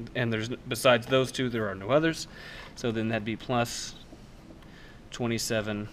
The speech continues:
X squared. And then now add the x's together. Uh, eighteen and twenty-eight is forty-six. And then add the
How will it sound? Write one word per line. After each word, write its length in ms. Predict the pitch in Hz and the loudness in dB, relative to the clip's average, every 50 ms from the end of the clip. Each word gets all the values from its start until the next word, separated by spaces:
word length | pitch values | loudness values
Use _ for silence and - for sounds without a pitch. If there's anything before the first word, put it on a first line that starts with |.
| - - - - - - - - - - - - - - - - - - - - - | -12 -16 -18 -18 -18 -18 -18 -18 -18 -18 -18 -18 -18 -20 -20 -20 -20 -20 -20 -16 -14
X 240 | - - - - - | -14 -10 -6 -6 -6
squared. 500 | - - 143 139 156 160 165 170 160 156 139 - - - - - - - - - - - - - | -4 -2 2 4 6 6 6 6 4 0 -4 -10 -14 -18 -20 -20 -20 -20 -20 -20 -18 -18 -12 -10
And 140 | 107 107 104 | -8 -6 -4
then 200 | 110 110 110 110 | -4 -2 -2 -2
now 320 | 113 110 104 104 104 107 - - - - - - - - | -2 -4 -4 -4 -6 -8 -10 -14 -18 -18 -18 -20 -16 -12
add 340 | - 113 113 113 110 104 101 | -8 -6 -6 -6 -6 -8 -8
the 260 | 104 107 107 107 104 - - - - - - - - - | -8 -6 -6 -6 -8 -10 -14 -18 -18 -18 -18 -18 -10 -4
x's 380 | - 151 160 - - 160 135 - | -2 -2 -2 -2 -4 -6 -6 -6
together. 440 | - 147 143 151 151 156 165 175 185 - - - - - - - - - - - - | -6 -2 0 0 0 0 -2 -4 -4 -8 -14 -18 -18 -20 -20 -20 -20 -20 -20 -16 -12
Uh, 200 | 113 113 113 110 - | -10 -8 -8 -8 -6
eighteen 500 | - 143 143 - - - 147 135 135 131 | -6 -6 -6 -6 -6 -6 -4 -4 -2 -2
and 120 | 127 117 117 | -4 -4 -4
twenty-eight 540 | - 135 131 131 131 127 127 127 131 127 - | -6 -4 -2 0 2 2 2 2 2 0 -4
is 480 | - 113 110 107 104 - - - - - - - - - - - - - - - | -4 -4 -2 -2 -2 -2 -4 -4 -6 -12 -16 -18 -18 -18 -20 -20 -20 -20 -20 -20
forty-six. 840 | - - 127 120 120 117 - - 156 170 - - - - - - - - - - - - - - - - - - - - - - - - - - - - - - - - - - - - - - - - - - - - - - - - - - - - - - - - - - - - - - - - - - - - - - - - - - - - | -6 -2 0 0 2 0 0 0 0 -2 0 0 0 2 2 0 -2 -6 -12 -16 -16 -18 -18 -18 -18 -18 -12 -12 -12 -12 -12 -14 -18 -20 -18 -18 -16 -16 -16 -16 -16 -16 -18 -18 -20 -20 -20 -20 -20 -20 -20 -20 -20 -20 -20 -20 -20 -20 -20 -20 -20 -20 -20 -20 -20 -20 -20 -20 -18 -18 -18 -18 -18 -18 -18 -18 -18 -18 -18 -20 -20 -20 -18 -20 -14 -10
And 120 | 120 113 113 | -8 -4 -2
then 140 | 117 113 - | -2 0 4
add 320 | - 117 117 113 107 107 | 6 6 6 6 4 4
the 260 | 113 117 113 110 110 | 4 4 4 4 4